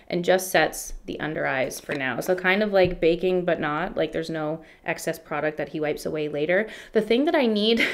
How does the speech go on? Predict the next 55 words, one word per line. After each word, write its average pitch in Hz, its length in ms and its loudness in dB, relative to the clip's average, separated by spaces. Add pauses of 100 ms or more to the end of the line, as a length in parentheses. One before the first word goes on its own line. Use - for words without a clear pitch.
<laughs> - 160 -12
to 254 120 12
see 226 440 4
and 240 260 4
what 202 100 10
I 220 120 10
need 214 200 4
makeup 208 280 4
artists 202 260 4
to - 40 -8
talk 185 200 2
about 208 220 8
is 208 100 4
what 196 220 8
they 220 160 10
do 190 460 8
in 208 180 6
the 180 140 6
in-between, 202 480 4
okay? 175 280 4
They 180 160 6
say 180 220 6
they're 214 100 8
using 233 240 4
the 226 100 4
setting 233 240 6
powder, 185 280 4
and 180 200 0
then 185 120 4
they 214 120 4
show 214 280 6
them 196 160 2
blotting 185 300 6
it 175 100 4
in 170 180 2
with 170 240 0
the 175 140 -4
puff 165 340 0
or 160 180 2
the 156 80 2
sponge. 151 340 -4
But - 100 0
what 180 100 4
I 214 80 2
need 196 140 0
to 196 100 -4
know, 143 180 -2 (120)
do 233 160 2
they 254 160 8
take 240 240 6
it - 80 4
out 165 180 6
of 165 260 -4
the 180 200 0
bin 98 340 0